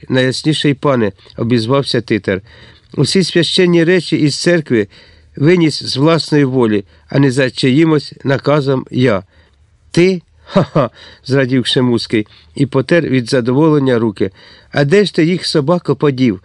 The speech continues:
спитав він трохи м'якшим, навіть ласкавим голосом, втішаючись спентеженням жертви. «Де я подів їх,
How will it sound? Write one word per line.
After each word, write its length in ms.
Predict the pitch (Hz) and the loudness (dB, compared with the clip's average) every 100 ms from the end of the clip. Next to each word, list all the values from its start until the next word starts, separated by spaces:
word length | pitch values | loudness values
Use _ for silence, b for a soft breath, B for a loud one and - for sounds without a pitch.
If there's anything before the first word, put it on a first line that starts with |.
| B B B B | B B B B
спитав 500 | - 135 - 135 127 | -8 -4 0 0 2
він 120 | 127 | 0
трохи 360 | - 143 - 117 | 0 -2 0 0
м'якшим, 520 | 123 113 - 113 107 | 0 0 -2 -4 -2
навіть 400 | 113 120 120 107 | -2 0 0 -2
ласкавим 480 | 113 107 - 117 107 | -4 -4 -2 -2 0
голосом, 540 | 101 147 135 - 120 - B B B | 0 0 0 -2 -4 -4 B B B
втішаючись 640 | - 123 - 135 131 131 113 | -2 -2 0 0 0 -4 -4
спентеженням 840 | - 120 101 131 120 127 117 107 | -6 -4 -2 -2 -2 0 0 -2
жертви. 460 | 95 107 92 98 92 B B B B B B | -2 -4 -4 -6 -8 B B B B B B
«Де 240 | - 139 185 | -2 2 2
я 140 | 175 | 2
подів 400 | 143 147 147 185 | 0 -2 0 0
їх, 160 | 135 | 0